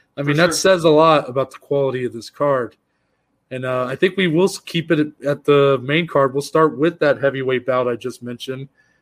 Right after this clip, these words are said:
Speaker 1: Tai Tuivasa and Greg Hardy, Dom.
Speaker 2: Mm. Good
Speaker 1: Not,
Speaker 2: matchmaking.
Speaker 1: it is good matchmaking. Two guys that are explosive. They're exciting. They're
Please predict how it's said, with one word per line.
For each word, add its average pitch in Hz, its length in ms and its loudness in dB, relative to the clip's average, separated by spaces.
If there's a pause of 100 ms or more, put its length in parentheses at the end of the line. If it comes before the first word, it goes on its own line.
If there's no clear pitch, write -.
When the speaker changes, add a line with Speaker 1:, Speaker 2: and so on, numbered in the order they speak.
(140)
Speaker 1:
Tai 190 240 2
Tuivasa 151 760 -4
and 123 120 -14
Greg 135 260 -4
Hardy, 127 360 -6
Dom. 113 360 -12 (260)
Speaker 2:
Mm. 139 220 -14 (680)
Good 233 200 0
Speaker 1:
Not, 185 300 0
Speaker 2:
matchmaking. 120 340 -10 (280)
Speaker 1:
it 190 120 2
is 214 180 2
good 156 200 2
matchmaking. 113 640 -10
Two 214 220 -6
guys 180 400 2
that 151 180 0
are 139 60 -2
explosive. 156 800 -4
They're 131 120 -6
exciting. 135 680 -4
They're 117 320 -8